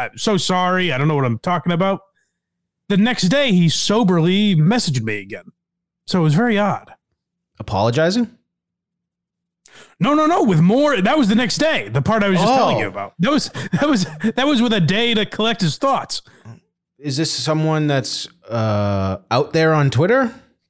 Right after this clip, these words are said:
Speaker 1: Uh, and no one, no, no, you wouldn't know them in any way. I just blocked them, but
Speaker 2: It's probably a good call.
Speaker 1: Yeah, I,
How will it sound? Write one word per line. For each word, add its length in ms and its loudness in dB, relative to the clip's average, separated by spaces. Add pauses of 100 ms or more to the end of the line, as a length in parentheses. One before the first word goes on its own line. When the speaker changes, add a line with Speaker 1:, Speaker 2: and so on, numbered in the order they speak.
(800)
Speaker 1:
Uh, 480 0
and 160 2
no 120 2
one, 220 2
no, 240 0
no, 220 2
you 140 2
wouldn't 220 4
know 240 2
them 120 2
in 60 0
any 140 0
way. 180 0
I 80 0
just 160 0
blocked 300 -4
them, 380 -6
but 240 -12 (720)
Speaker 2:
It's 140 -10
probably 280 0
a 20 0
good 180 -2
call. 580 -2 (760)
Speaker 1:
Yeah, 160 0
I, 120 -2